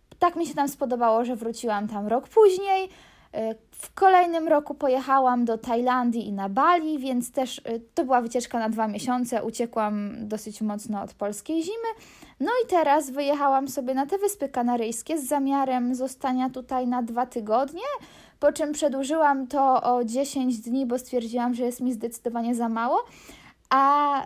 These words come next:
do tego poznałam tą bardzo fajną koleżankę, która dzisiaj się mnie zapytała, czy nie chciałabym z nią zamieszkać tutaj na,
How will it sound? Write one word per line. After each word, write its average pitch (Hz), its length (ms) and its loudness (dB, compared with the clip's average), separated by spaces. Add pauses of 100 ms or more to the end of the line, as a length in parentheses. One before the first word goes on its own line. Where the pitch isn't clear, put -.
(260)
do 269 120 -4
tego 294 280 0
poznałam 285 540 2
tą 302 120 -2
bardzo 285 440 2
fajną 294 400 -2
koleżankę, 277 760 0 (420)
która 269 640 0
dzisiaj 254 320 -2
się 269 160 -4
mnie 254 160 0
zapytała, 254 580 -2
czy 247 180 -8
nie 240 120 -2
chciałabym 254 520 -2
z 247 100 -8
nią 254 260 -2
zamieszkać 294 640 -2
tutaj 233 400 -4
na, 220 360 -2